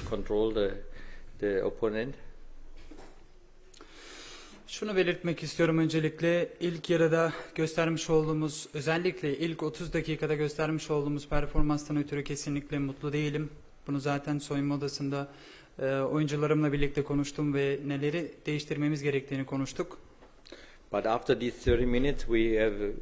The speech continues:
Speaker 1: good chances in the last ten minutes in the first half, and we come really good, uh, out of the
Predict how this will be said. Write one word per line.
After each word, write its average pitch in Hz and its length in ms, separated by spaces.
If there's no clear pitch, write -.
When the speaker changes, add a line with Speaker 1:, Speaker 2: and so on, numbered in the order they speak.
Speaker 1:
good 127 160
chances 110 440
in 101 140
the 101 120
last 98 340
ten 113 140
minutes 104 360
in 117 240
the 113 60
first - 380
half, 151 260
and 123 220
we 123 180
come 123 300
really 131 220
good, 135 200
uh, 117 400
out 117 240
of 107 160
the 110 200